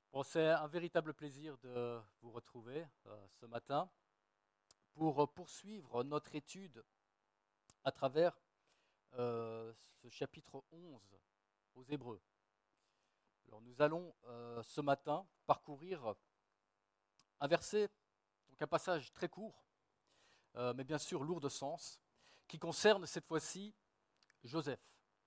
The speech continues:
un des grands personnages donc de, euh, l'Ancien Testament. Alors je vais juste commencer par un mot de prière et puis nous allons nous, nous plonger dans, dans le texte ensemble. Seigneur, nous te remercions,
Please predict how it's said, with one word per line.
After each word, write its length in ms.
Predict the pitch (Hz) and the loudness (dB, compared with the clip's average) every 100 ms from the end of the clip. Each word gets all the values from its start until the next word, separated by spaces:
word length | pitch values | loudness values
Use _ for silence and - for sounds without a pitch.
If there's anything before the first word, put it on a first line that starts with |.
| _ _ - | _ _ -10
un 120 | 117 | -10
des 100 | 117 | -8
grands 280 | 117 135 151 | 2 4 4
personnages 720 | 135 - 120 113 117 113 - _ _ - | 0 -10 -10 -6 -6 -8 -16 _ _ -16
donc 220 | 113 110 104 | -14 -14 -12
de, 300 | 110 110 107 _ _ _ - | -8 -6 -8 _ _ _ -14
euh, 220 | 101 98 | -12 -10
l'Ancien 640 | 98 120 - - 120 117 113 | -8 -8 -6 -6 -4 -6 -8
Testament. 480 | - 127 - 110 95 _ _ _ _ _ _ _ _ _ _ _ _ - _ _ _ _ | -6 -4 -2 -4 -6 _ _ _ _ _ _ _ _ _ _ _ _ -20 _ _ _ _
Alors 140 | 131 131 | -2 0
je 100 | 139 | 2
vais 140 | 165 | 2
juste 300 | 175 160 151 | 0 -8 -10
commencer 340 | 151 156 - | -4 -2 -2
par 180 | 170 139 | 4 6
un 40 | 147 | 6
mot 120 | 156 | 0
de 60 | |
prière 380 | - 143 147 151 | -8 2 4 4
et 40 | 123 | 2
puis 160 | 143 | -6
nous 140 | 135 131 | -4 -4
allons 160 | 135 | -4
nous, 220 | 127 113 - | -4 -8 -12
nous 120 | 117 | -14
plonger 380 | 117 - 135 131 | -14 -10 -6 -6
dans, 240 | 123 110 107 | -4 -4 -4
dans 120 | 120 | -6
le 80 | 117 | -6
texte 260 | 117 - | -10 -12
ensemble. 340 | 107 - 104 - _ _ _ - - - _ _ _ _ | -12 -10 -12 -14 _ _ _ -20 -20 -20 _ _ _ _
Seigneur, 360 | - 156 175 180 | -2 2 4 4
nous 100 | 165 | 4
te 80 | 170 | 2
remercions, 580 | 165 156 - 156 143 | 4 2 -4 -6 -8